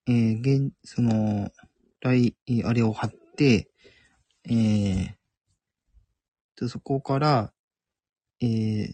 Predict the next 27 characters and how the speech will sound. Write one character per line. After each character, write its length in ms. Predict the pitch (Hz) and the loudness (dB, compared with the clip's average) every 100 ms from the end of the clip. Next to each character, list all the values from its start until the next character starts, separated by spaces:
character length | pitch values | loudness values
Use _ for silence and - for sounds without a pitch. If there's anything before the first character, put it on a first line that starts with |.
| - | -14
視 180 | - - | -20 -14
聴 300 | - 123 117 | -6 -4 -4
し 80 | |
て 100 | - | -8
る。 60 | - | 2
あ、 160 | 151 - - - - | 2 0 -14 -18 -14
来 100 | - | -4
た 140 | - | -2
来 120 | 156 - | -2 -2
た。 200 | 117 117 | -2 -2
あ、 120 | - - - - | -4 -14 -18 -6
な 160 | 147 | -2
る 80 | 214 | 0
ほ 220 | - 214 | 2 4
ど。 260 | 202 151 - _ - | 4 2 -2 _ -8
あ、 120 | - - - - | -8 -8 -20 0
こ 120 | 262 | 4
う 40 | 330 | 6
い 60 | |
う 40 | 339 | 4
感 180 | 330 294 | 2 0
じ 120 | 294 | 2
に 60 | |
な 80 | 254 | 2
る 80 | 185 | 2
ん 60 | 117 | 0
だ。 180 | 92 | -4